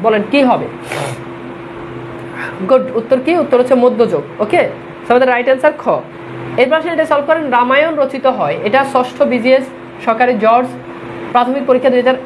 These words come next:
এগারোতে প্রশ্ন আসছে। তো এইটা একটু সলভ করেন যে রামায়ণ রচিত হয়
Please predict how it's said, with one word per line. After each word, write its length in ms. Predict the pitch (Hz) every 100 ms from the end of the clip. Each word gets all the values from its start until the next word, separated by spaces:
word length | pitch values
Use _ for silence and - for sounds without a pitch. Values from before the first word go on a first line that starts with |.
| 247
এগারোতে 280 | 262 254 254
প্রশ্ন 300 | 202 - 165
আসছে। 200 | - -
তো 120 | 233 - -
এইটা 280 | 294 302
একটু 180 | 277 294 254
সলভ 160 | 226 208
করেন 220 | 240 277
যে 80 | 262
রামায়ণ 560 | 208 214 233 285 302 269
রচিত 240 | 254 254
হয় 260 | 233 175